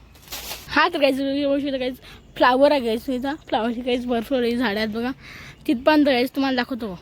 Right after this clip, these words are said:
हा तर गाईज बघू शकता गाईज, अं, ह्यो गाईज कुठला काय मला नाही माहिती याला.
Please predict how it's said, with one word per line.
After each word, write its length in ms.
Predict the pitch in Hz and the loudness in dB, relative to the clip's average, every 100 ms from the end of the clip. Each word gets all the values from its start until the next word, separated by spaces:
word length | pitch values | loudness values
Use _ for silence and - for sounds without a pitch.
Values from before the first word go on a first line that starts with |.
| - | 0
हा 100 | 277 262 | 2 2
तर 60 | |
गाईज 160 | 277 269 | -2 -2
बघू 100 | 277 | -4
शकता 200 | 254 262 | -6 -6
गाईज, 380 | 262 277 277 247 | -4 -4 -6 -8
अं, 240 | 254 247 262 _ _ - | -6 -6 -10 _ _ -10
ह्यो 120 | 226 247 | -2 2
गाईज 220 | 262 269 | 2 0
कुठला 360 | 294 254 262 | -4 -2 0
काय 120 | 269 254 | 2 2
मला 160 | 240 | 0
नाही 160 | 240 254 | 0 0
माहिती 320 | 254 240 262 | 0 -2 -2
याला. 220 | 247 254 | -2 -4